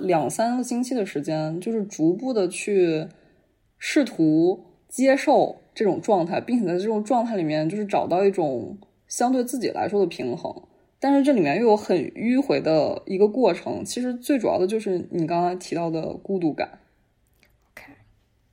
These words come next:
Speaker 1: 对，然后这个孤独感它其实是不只是因为封控，就是更多的可能是因为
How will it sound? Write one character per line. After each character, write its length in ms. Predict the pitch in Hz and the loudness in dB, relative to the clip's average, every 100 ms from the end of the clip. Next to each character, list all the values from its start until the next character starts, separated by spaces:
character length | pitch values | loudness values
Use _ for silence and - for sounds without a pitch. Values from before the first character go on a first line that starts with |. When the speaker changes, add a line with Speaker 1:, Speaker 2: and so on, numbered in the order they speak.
| _ _ - | _ _ -4
Speaker 1:
对， 220 | 196 - | -2 0
然 120 | 208 | 0
后 120 | 269 | 2
这 120 | 285 | 2
个 120 | 302 262 | 2 2
孤 180 | 285 | 0
独 80 | 294 | 0
感 180 | 254 180 | 0 -2
它 80 | 226 | -4
其 180 | 226 233 | -4 -6
实 120 | 254 | -4
是 300 | 254 214 - - _ _ _ _ _ | -2 -2 -2 -10 _ _ _ _ _
不 120 | - 339 | 0 0
只 200 | - 127 | 0 -2
是 160 | 185 | 0
因 140 | 196 214 | 2 2
为 420 | 180 175 180 190 | 0 0 -2 -4
封 300 | - 247 254 | -4 -2 -2
控， 380 | 254 277 - - _ _ _ | 2 4 4 -2 _ _ _
就 140 | - 254 | -10 -4
是 100 | 262 | 0
更 180 | 285 | 2
多 120 | 269 285 | 4 2
的 60 | |
可 120 | 262 | 0
能 160 | 156 170 | -2 -2
是 60 | 226 | -4
因 120 | 233 | -4
为 320 | 214 214 | -2 -2